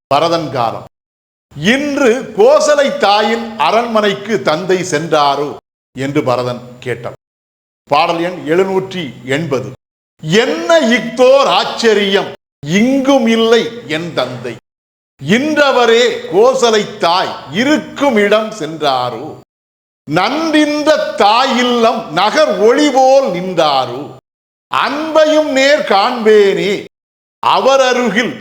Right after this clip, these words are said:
இன்புற்றே." இதுவே எழுநூற்றி எண்பதாவது பாடல். இந்த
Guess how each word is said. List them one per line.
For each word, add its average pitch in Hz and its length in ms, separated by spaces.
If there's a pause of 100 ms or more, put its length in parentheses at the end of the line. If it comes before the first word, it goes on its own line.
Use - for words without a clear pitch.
(160)
இன்புற்றே." 143 600 (1040)
இதுவே 180 320 (120)
எழுநூற்றி 170 420
எண்பதாவது 139 540
பாடல். 104 300
இந்த 147 140